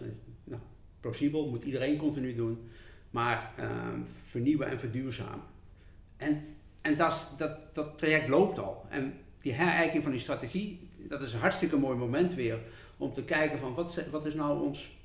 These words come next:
punt op tweeduizend dertig? En wat moeten we nou voor een strategie opschrijven met een heel duidelijk focus, met een heel duidelijke, eh, met een heel duidelijk aantal,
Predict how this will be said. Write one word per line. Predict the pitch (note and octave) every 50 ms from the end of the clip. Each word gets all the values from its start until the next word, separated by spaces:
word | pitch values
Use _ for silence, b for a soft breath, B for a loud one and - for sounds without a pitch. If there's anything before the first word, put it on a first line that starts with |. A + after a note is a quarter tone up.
| - - -
punt | - F3 D#3 -
op | D3+ C#3+ - - -
tweeduizend | - D#3 D#3 D3+ C#3+ B2+ B2+ A#2 A#2+ A#2+ A2+
dertig? | C3+ D3 D3 D3 - - - - b b b b b b b b b b b b - -
En | - C3+ C3+ - - C3+ A#2+
wat | C#3+ D3+ D3+
moeten | F3 D#3+ D3 D3+ C#3
we | C3+
nou | C3+ C3+ C3+ C3+ C3 B2+ B2+ B2 - - - - - - - - - - - - - - - - -
voor | - - C#3+ C3
een | A#2+
strategie | - - D#3 D3+ D3+ D#3 - - F3 D#3+ C#3+ - - - - - - - - -
opschrijven | - E3+ F#3 - - - D#3+ D#3 D#3+ - - - C#3 - - - - - b b b b b b - -
met | - C3+ B2+ A#2+ A#2+
een | A#2+ A#2
heel | A#2 C#3+ F#3 G3 -
duidelijk | D3 C#3+ C3 B2+ A#2+ A#2+ A2+ - - - -
focus, | - - - - F3+ G3+ A#3 - A3+ G#3 G#3+ - -
met | F#3 E3+ - -
een | - -
heel | A#2 D#3 F3 E3+
duidelijke, | C#3+ C#3 C3 A#2+ C3 B2 B2 - A2+ A2 - b b b b b b b b b - -
eh, | - - - - - A#2+ - A#2 A#2 A#2 A#2+ A#2 A#2+ A#2+ A#2+ B2
met | B2+ B2+ B2+
een | C3
heel | C3+ D#3 F3 E3 C#3+ A#2+
duidelijk | A#2+ D3 C3+ C3 C3+ -
aantal, | - C3+ C3+ A#2 A2+ A2+ - - -